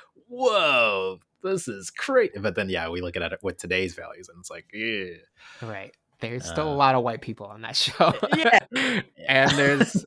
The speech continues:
Speaker 2: uh, the
Speaker 1: <laughs> But it's not
Speaker 2: Vulcans.
Speaker 1: all white people, which blew people's minds. <laughs>
Speaker 2: Right.
Speaker 1: Absolutely blew people's minds.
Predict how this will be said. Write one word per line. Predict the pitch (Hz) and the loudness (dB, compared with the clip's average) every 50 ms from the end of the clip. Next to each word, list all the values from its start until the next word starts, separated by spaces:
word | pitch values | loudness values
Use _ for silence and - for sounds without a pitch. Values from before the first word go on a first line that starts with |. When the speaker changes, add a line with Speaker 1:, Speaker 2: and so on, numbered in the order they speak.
| - | 0
Speaker 2:
uh, | 127 127 135 135 131 | 2 4 4 4 4
the | 123 135 | 2 4
Speaker 1:
<laughs> | 120 | 6
But | 196 190 | 8 8
it's | 202 196 - | 8 8 8
not | 269 269 254 214 135 131 | 8 8 8 8 8 6
Speaker 2:
Vulcans. | 170 190 202 - 247 262 - - | 4 6 8 8 6 6 6 4
Speaker 1:
all | 254 214 180 | 4 4 6
white | 160 143 139 135 | 6 4 4 4
people, | 139 139 117 127 123 127 | 0 -2 -2 -2 -2 -2
which | 135 127 113 110 | -2 -4 -4 -4
blew | 110 165 180 208 190 170 | -2 2 4 6 6 4
people's | 175 190 170 156 147 123 117 110 | 4 2 -2 -2 -2 -4 -4 -4
minds. | 110 110 113 117 135 175 214 190 156 135 127 117 113 147 - - 170 - - 117 - - | -6 -8 -4 0 0 0 2 0 -2 -4 -6 -8 -6 -8 -6 -6 -8 -8 -10 -10 -6 -4
<laughs> | 120 | -4
Speaker 2:
Right. | 110 110 107 90 101 98 - - - - - - - - - - - - - - - - 123 - - | -2 -2 -2 -4 -4 -4 -6 -8 -8 -10 -10 -16 -16 -18 -16 -16 -16 -16 -14 -14 -12 -12 -12 -8 -2
Speaker 1:
Absolutely | 123 127 139 139 - - 98 95 95 95 104 127 165 160 120 107 98 | 0 2 2 2 2 0 -2 -2 -2 -2 0 0 0 2 0 0 -2
blew | 92 95 92 90 | -2 -4 -6 -6
people's | 87 - 87 85 - 87 - - - | -6 -8 -12 -12 -12 -14 -18 -18 -20
minds. | - - - - - - - - - - - - | -20 -18 -12 -8 -6 -4 -4 -4 -6 -8 -12 -14